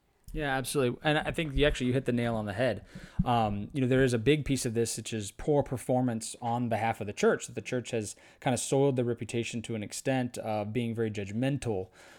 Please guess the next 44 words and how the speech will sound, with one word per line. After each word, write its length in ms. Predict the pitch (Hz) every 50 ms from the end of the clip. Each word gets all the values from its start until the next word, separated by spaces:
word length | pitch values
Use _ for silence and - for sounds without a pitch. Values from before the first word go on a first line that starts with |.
| - - -
um, 560 | 117 110 110 107 104 98 95 95 98 101 101 - _
and 540 | - 135 120 113 110 110 107 104 107 107 107
not 300 | 113 117 123 123 120 -
being 240 | 117 120 113 107 104
helpful 560 | 101 113 139 160 156 160 - - 110 104 107
and 120 | 101 101 107
not 220 | 110 113 110 110
being 260 | 113 113 110 110 110
discreet, 800 | 98 104 98 - - - - - 139 135 135 117 107 - - - - - - - - - _ -
um, 640 | 120 110 107 104 98 95 92 92 92 92 95 - - _
and 560 | - 127 120 117 113 110 110 110 110 110 117
kind 140 | - - 117
of 80 | 104 -
ostracizing 760 | 117 117 120 127 - - 139 120 - 123 110 110 104 110 104
people 280 | - 113 107 - 101 -
as 180 | 107 110 104 110
if 140 | 135 139
they're 180 | - 135 117 107
lepers, 540 | 98 95 92 - 98 95 92 90 - - - _ - - - - _ _
um, 680 | - 104 104 104 101 98 92 92 90 87 87 90 95 139 175 - _ _
you 120 | - 127 113
know, 120 | 107 104
and 220 | 104 - 113 113 113
that 100 | 101 -
that's 220 | 110 107 107 -
not 160 | 120 107 101
what 100 | 104 98
people 260 | - 107 98 - 95
want. 440 | 95 101 104 113 117 110 98 73 - _ _ -
Um, 460 | 117 104 98 92 87 92 98 - - -
I 80 | - 123
think 300 | 117 - 165 151 135 -
that 260 | 139 143 139 135 - _ _ _ _ _ _ _
also 440 | 139 139 143 147 - - 151 135
it 80 | 135 120
has 180 | 120 123 117 -
to 100 | - 117
do 180 | 110 113 113
with 140 | 110 110 107
people 260 | - - 120 - 113
not 200 | 110 110 104 101
taking 240 | - 117 101 104 101
personal 400 | - - 110 107 - 107 101 98
responsibility 840 | 92 - - 98 95 92 - 95 95 101 104 110 101 95 90 -